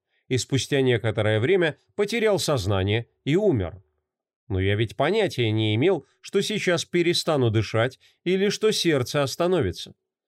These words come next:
Разве можно пережить пятисекундный момент трансформации или осознания, если сам не знаешь, что он уже с тобой происходит? То же самое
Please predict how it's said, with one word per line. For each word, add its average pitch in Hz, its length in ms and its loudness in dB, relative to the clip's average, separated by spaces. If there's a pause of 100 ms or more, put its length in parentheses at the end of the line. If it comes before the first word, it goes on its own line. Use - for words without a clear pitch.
(260)
Разве 127 380 2
можно 160 360 2
пережить 143 520 -2
пятисекундный 165 840 0
момент 151 480 0
трансформации 139 1080 -2 (180)
или 175 180 2
осознания, 127 840 0 (180)
если 202 360 -2
сам 170 340 0
не 110 100 2
знаешь, 131 500 0 (140)
что 208 300 2
он 160 160 2
уже 156 200 0
с - 80 -6
тобой 139 360 0
происходит? 151 680 -2 (1300)
То 95 80 -4
же 85 140 -4
самое 123 460 -2